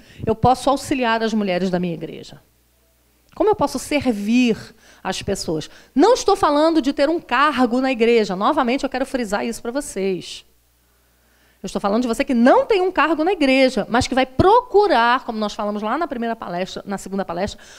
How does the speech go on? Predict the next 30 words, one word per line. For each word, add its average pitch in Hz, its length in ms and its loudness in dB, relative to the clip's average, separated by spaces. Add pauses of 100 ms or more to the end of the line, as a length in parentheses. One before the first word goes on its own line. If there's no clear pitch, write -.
(200)
procurar 311 1120 4 (260)
onde 330 320 4
eu 294 80 4
posso 247 340 -4
ser 269 220 -4
útil 262 600 -2 (600)
pra, 214 200 -2
pras 208 260 -6
minhas 208 220 -2
irmãs 180 320 -4
em 180 80 -8
Cristo, - 360 -12
como 269 140 0
eu 254 60 0
posso 247 220 -4
servir 233 640 -2 (500)
as 190 180 -4
minhas 196 360 -2
irmãs 180 680 -4
em 226 120 -6
Cristo, 247 760 2 (100)
né? 190 200 0
Como 196 180 -4
é 220 60 -2
que 247 80 -6
eu 226 40 -6
posso 226 340 -6 (480)
trabalhar 233 1120 0
pra 240 220 2
elas? 226 880 0